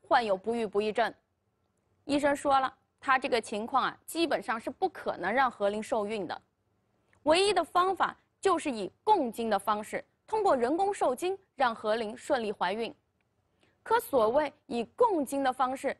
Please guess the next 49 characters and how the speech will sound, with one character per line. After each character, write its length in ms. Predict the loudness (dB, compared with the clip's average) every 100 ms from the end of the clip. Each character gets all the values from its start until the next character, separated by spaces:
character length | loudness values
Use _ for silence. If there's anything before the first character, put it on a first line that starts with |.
| -2
人 180 | 0 2
工 160 | 0
受 240 | 0 0 -2
精 220 | -2 -8 _
是 160 | -4 -4
什 180 | -2 -2
么 100 | -2
意 220 | 0 -2
思 140 | -2
呢？ 180 | -6 -6 _ _ _ _ _ _ _
刘 180 | 2 2
山 220 | 2 0
接 180 | 0 0
着 100 | 0
解 200 | -2 -6
释 160 | -4 -6
说 260 | -2 0
了， 140 | -2 -6 _ _ _ _ -2
就 220 | 2 2
是 140 | 0
啊， 140 | -2 -4
使 300 | -16 -6 -2
用 200 | 0 0
精 220 | 0 -2
子 160 | -2 -4
库 240 | -4 -4
里 160 | -4 -4 _ _
共 280 | 2 4 2
精 240 | 0 -2
者 160 | 0 -2
的 80 | -2
精 240 | -6 -6
子， 160 | -6 -10 _ _ _
通 140 | -4 0
过 160 | 2
人 260 | 2 0 0
工 200 | 0 0
注 200 | 0 -2
射 220 | 0 -2
的 80 | -2
方 240 | -4 -10
式 180 | -8 -14 -14 _ 0
注 80 | 2 4
入 120 | 0
何 200 | -2 -4
林 120 | -2
的 100 | -6
体 180 | -6 -8
内， 220 | -6 -8